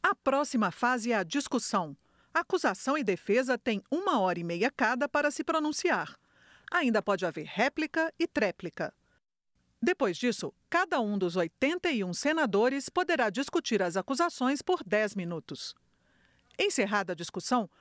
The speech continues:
começa a etapa de votação. O presidente do S T F apresentará um relatório com os argumentos resumidos da acusação e da defesa, incluindo as provas. O encaminhamento vai ser feito por dois oradores favoráveis ao impeachment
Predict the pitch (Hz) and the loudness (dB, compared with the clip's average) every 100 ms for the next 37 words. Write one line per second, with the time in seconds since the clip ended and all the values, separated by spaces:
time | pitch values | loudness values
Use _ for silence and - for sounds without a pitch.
0 | _ - 320 285 320 285 220 277 277 254 | _ -2 0 2 0 -2 0 0 0 -2
1 | 226 170 269 - 240 - 180 135 _ _ | -4 -2 -2 -2 -6 -6 -8 -10 _ _
2 | _ _ - 208 208 220 202 160 240 262 | _ _ -6 -4 2 0 0 0 0 0
3 | 180 180 165 196 302 247 220 - 240 226 | 2 2 0 0 0 2 0 0 -2 0
4 | 226 269 262 190 175 160 226 294 - 185 | 0 2 0 -2 -4 -2 2 2 2 2
5 | 208 240 240 226 214 247 226 220 196 185 | 2 -2 -2 0 2 0 0 -2 -2 -4
6 | - 294 330 254 233 233 214 190 175 175 | -2 0 2 2 2 0 0 0 0 -4
7 | 165 156 - 254 320 269 262 269 320 - | -4 -4 0 0 0 -4 0 0 0 0
8 | 233 170 160 - - - - 381 392 269 | 0 0 -4 -8 -16 -18 -4 -2 2 2
9 | 240 302 247 - 214 175 151 156 - - | 4 2 0 0 -2 -2 -4 -8 -10 -14
10 | _ _ _ _ _ - 233 285 381 269 | _ _ _ _ _ 0 2 2 2 0
11 | 220 214 175 233 214 175 214 226 240 - | 0 -2 0 0 0 0 -2 0 -2 0
12 | 208 185 190 165 147 202 262 311 311 285 | -2 -2 -6 -8 -2 2 2 2 0 0
13 | 202 185 160 - 214 202 254 226 226 254 | 0 -2 -4 -2 -2 0 0 2 0 0
14 | 196 175 240 269 247 - 294 | -2 -2 -2 -2 -4 0 -2